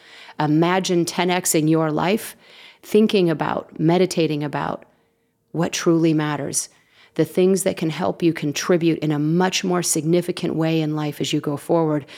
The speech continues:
which is why we're all here. So with that, there's a little bit of a snippet into some things that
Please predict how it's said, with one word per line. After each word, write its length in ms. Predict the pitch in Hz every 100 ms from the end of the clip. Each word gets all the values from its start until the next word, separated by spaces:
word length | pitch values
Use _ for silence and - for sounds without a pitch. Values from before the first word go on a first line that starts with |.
| - - - _
which 220 | 165 165
is 100 | 165
why 280 | 156 175 185
we're 180 | 165 160
all 160 | 160 151
here. 400 | 143 135 - - _ _ _ _ _ _ _ _ _ _ _ _ _ _ _ _
So 200 | - 190
with 260 | 190 220 220
that, 340 | 151 80 - _ _ _ _ _ _ _ _
there's 180 | 196 185
a 80 | 170
little 280 | 175 220 220
bit 160 | 202
of 100 | 190
a 260 | 165 160 - -
snippet 560 | - - 190 180 175
into 580 | 165 160 156 160 151 147
some 240 | - 156
things 320 | 147 170 170 165
that 220 | 151